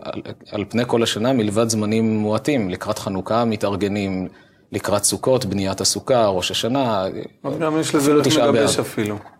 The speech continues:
Speaker 1: יש לזה ערכים מיוחדים. אבל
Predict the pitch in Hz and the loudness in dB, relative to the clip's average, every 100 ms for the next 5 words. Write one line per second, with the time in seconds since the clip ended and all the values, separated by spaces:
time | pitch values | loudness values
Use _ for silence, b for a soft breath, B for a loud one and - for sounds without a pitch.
0 | _ - 123 127 104 98 87 101 - 107 | _ -2 0 2 2 2 2 0 0 0
1 | 95 92 87 85 _ b b b b - | -2 -4 -8 -10 _ b b b b -10
2 | 107 95 98 98 | -4 0 2 2